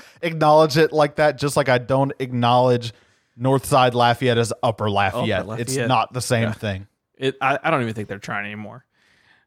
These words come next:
Speaker 2: But, uh, <laughs> yeah, these pine greens are, they look,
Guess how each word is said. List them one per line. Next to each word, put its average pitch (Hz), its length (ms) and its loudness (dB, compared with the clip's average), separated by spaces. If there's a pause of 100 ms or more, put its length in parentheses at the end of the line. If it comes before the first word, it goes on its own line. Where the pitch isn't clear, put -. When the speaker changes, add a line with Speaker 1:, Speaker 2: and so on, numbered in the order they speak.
(120)
Speaker 2:
But, 123 220 0
uh, 123 460 0 (280)
<laughs> - 260 -20
yeah, 165 280 0
these 131 220 -4
pine 156 260 -2
greens 147 260 0
are, 127 220 -2
they 147 140 0
look, 151 260 0